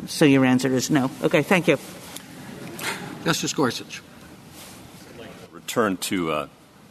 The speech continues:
Speaker 3: uh, where Justice Sotomayor left off, and that is adjacency. If we're going to have something more than a continuous, uh, water surface test like we did in Riverside Bayview, if we're gonna,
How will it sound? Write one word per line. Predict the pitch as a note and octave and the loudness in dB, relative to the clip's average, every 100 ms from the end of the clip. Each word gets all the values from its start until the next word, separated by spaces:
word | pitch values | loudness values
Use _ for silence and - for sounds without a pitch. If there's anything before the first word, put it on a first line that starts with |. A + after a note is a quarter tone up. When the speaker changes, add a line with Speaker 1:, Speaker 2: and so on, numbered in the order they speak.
| - - | -20 -14
Speaker 3:
uh, | E2+ | -10
where | E2+ | -8
Justice | E2+ - F2 F#2 | -4 -4 -4 -2
Sotomayor | - G#2 F2 E2 E2+ D2+ | -2 0 0 2 2 0
left | D#2 C#2+ - | -2 -6 -6
off, | E2 B1+ D2 - - | -6 -6 -6 -10 -12
and | - G#2 F#2 G2+ | -10 -8 -6 -2
that | F#2+ | -2
is | F#2 - | -2 -4
adjacency. | - G2 A2+ A2+ - F#2+ - E2+ | -8 -4 0 0 0 -2 -2 -2
If | D#2+ | -4
we're | G2 | -4
going | F2 F#2+ F2 | 0 0 0
to | D#2+ - - - | -2 -6 -20 -8
have | - G2 | -2 0
something | C3 G#2 G#2 F2 | 0 0 0 0
more | F2 G2 G#2 G2+ | 2 4 6 4
than | E2+ E2+ D#2 | 2 -2 -2
a | D#2 | -4
continuous, | E2+ E2 - F#2+ E2 E2 - - - - - - | -6 -8 -2 -2 0 -2 0 0 -2 -8 -18 -10
uh, | E2+ | -6
water | D#2 D#2 F2 E2+ D#2+ | -6 2 4 4 2
surface | - G2 D2+ - C2+ - | 0 2 0 -2 -2 -2
test | - - D2 - - | -2 -2 -4 -4 -2
like | C#2+ - | -4 -4
we | D2+ | -8
did | - D#2+ C#2+ | -4 -4 -4
in | C2+ | -6
Riverside | D#2 E2 D#2+ E2 D2 D2 | -6 -4 -4 -4 -6 -8
Bayview, | F2+ E2 D#2+ - - | -4 -4 -4 -8 -12
if | - | -12
we're | G2+ | -8
gonna, | F2+ | -8